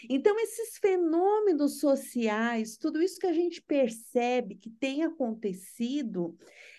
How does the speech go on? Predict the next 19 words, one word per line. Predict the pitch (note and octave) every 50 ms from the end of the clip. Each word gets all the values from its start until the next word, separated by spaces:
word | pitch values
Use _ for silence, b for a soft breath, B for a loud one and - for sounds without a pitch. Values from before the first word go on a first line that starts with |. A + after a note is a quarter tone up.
| B B
assim, | - - - A3+ - - E4+ F#4
nos | G4 F#4 F4+ E4 - -
traz | - - C4+ C#4 C#4+ D4 C#4+ C4 A3 A3+ A3+
dimensões | G3+ - D4 D#4+ E4 E4 F4 E4+ - F#4 F4+ F4+ -
muito | D#4 E4 F4+ G4 - G#4 - -
grandes | A3 A#3+ A3+ C4 C4+ C#4+ D4 C#4+ B3 A3 G#3+ G3 -
do | - G#3+ C#4+ D4
quanto | C#4+ - E4+ F4+ G#4 A4+ - A4
essa | G4 - - F4+ D4+
escola, | C4+ A3+ - - - - B3 A#3+ B3 C4 C#4 C#4 C4 A#3 G3+ F3+
né, | F3+ G#3 A3+ C4+ B3+ - -
eu | - B3 A#3+
digo | - - C4 A#3 C#4+
assim, | C#4+ C#4+ - - B3+ A#3 A#3
que | A3+ B3+
a | B3 B3
escola, | A#3 A#3 - - C4+ C4 C4+ C4+
ela | C4 B3+ B3+ C4
precisa, | B3+ - C4+ B3+ A#3+ A3+ A3+ A3+ - - C4+ C4+ C#4 C#4 B3 A3+ F#3+ F#3+ F3 -